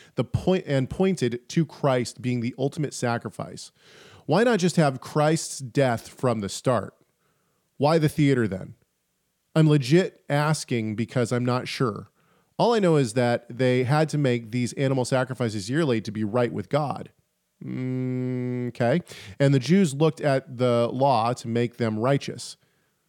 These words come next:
Hmm. And we'll come back to all of that.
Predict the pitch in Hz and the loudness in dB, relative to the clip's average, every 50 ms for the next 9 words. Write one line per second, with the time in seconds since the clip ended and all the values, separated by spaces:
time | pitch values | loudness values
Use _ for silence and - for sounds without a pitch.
0 | _ _ _ _ _ _ _ _ - 101 110 117 117 113 110 104 101 95 90 87 | _ _ _ _ _ _ _ _ -10 -6 -4 -2 -2 -2 -2 -2 -4 -4 -6 -6
1 | 85 82 73 - _ - - - - _ _ _ - 104 101 101 113 - - - | -8 -10 -14 -16 _ -20 -20 -20 -20 _ _ _ -10 -8 -6 -4 -6 -4 -4 -4
2 | 113 98 101 95 98 - - - - 107 95 92 92 78 82 87 85 82 | -4 -2 -2 -2 -2 -4 -6 -6 -6 -4 -4 -4 -4 -6 -6 -8 -8 -8